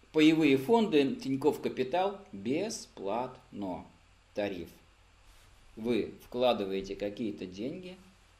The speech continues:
в паевой фонд. Там, э, типа всепогодного, э, есть паевой фонд, очень хороший.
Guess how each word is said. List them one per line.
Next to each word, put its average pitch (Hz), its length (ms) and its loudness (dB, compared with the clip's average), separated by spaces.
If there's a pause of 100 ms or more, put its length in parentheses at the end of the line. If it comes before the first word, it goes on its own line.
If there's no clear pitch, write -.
в - 100 -20
паевой 104 440 -2
фонд. 160 440 -8 (800)
Там, 104 420 -4
э, 98 440 -4
типа 104 220 -4
всепогодного, 123 1500 0
э, 95 60 -4
есть 113 340 -4
паевой 110 380 -2
фонд, 151 320 -6
очень 98 240 -6
хороший. 147 500 -6